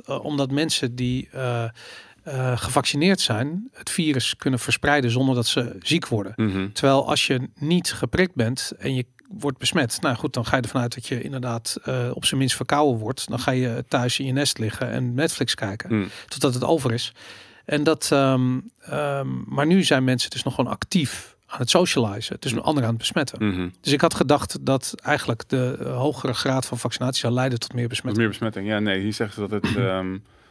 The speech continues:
Speaker 2: was een, is een onderzoek in achtenzestig landen en bijna drieduizend counties in de United States. Het is best een groot onderzoek en zegt dus ongerelateerd.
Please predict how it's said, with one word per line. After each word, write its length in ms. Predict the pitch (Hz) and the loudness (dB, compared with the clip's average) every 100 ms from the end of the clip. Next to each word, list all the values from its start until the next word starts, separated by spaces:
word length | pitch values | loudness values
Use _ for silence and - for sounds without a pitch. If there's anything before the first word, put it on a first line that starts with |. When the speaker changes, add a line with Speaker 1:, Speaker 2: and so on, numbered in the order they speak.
| _ _ _ _ _ _ - | _ _ _ _ _ _ -10
Speaker 2:
was 140 | 104 | -6
een, 120 | 117 | -6
is 140 | 120 104 | -6 -4
een 200 | 107 - - | -2 -4 -6
onderzoek 440 | 156 127 110 113 - | 0 2 2 0 -2
in 300 | 110 107 - | -2 -2 0
achtenzestig 520 | - 127 117 110 107 | -2 -2 -6 -6 -2
landen 440 | 107 113 117 113 | 0 2 0 -2
en 520 | 104 101 101 98 101 98 | -2 -2 -2 -4 -6 -2
bijna 340 | 101 110 101 95 | 0 2 0 -2
drieduizend 640 | 107 117 110 104 104 104 | -2 0 4 4 2 -2
counties 440 | - 104 104 98 98 | 2 2 2 -2 -4
in 60 | |
de 60 | 95 | -2
United 240 | 92 87 | -2 -4
States. 220 | - 95 | -4 -4
Het 100 | 92 | -4
is 60 | 98 | -2
best 160 | 110 113 | -2 -2
een 80 | |
groot 200 | - 101 | -2 -2
onderzoek 360 | 92 95 90 87 | -2 -6 -4 -6
en 80 | 92 | -4
zegt 140 | 98 90 | -6 -6
dus 60 | |
ongerelateerd. 800 | - 107 - 95 104 90 95 - | -4 -2 -2 -2 -2 -2 -4 -6